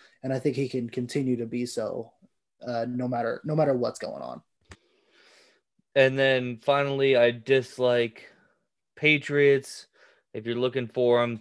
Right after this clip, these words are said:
Speaker 2: th-, you know, some, we already talked about most of the players there. Not a lot of upside for 'em, but especially coming up, they play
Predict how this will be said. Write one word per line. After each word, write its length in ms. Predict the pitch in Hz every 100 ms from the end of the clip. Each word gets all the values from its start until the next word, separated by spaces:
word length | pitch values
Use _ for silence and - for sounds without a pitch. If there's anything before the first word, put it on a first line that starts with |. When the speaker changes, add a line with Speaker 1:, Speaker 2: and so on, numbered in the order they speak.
| -
Speaker 2:
th-, 320 | 123 95 -
you 180 | 127 113 _
know, 220 | 110 107
some, 320 | 107 139 123 -
we 220 | 143 185
already 180 | 190 160
talked 240 | 147 139
about 320 | 135 127 98 - - - 127
most 240 | 135 -
of 40 |
the 60 | 117
players 440 | - 120 123 110
there. 380 | 117 117 120 117 _ _ _
Not 280 | 123 139 139
a 40 |
lot 260 | 127 127 127
of 80 | 120
upside 580 | 127 127 131 127 127
for 260 | 135 135 135
'em, 200 | 139 143 - - _
but 120 | 120
especially 520 | 113 - 156 151 151 123
coming 340 | 135 131 123
up, 240 | 131 - -
they 160 | 127
play 520 | 123 139 127 120 110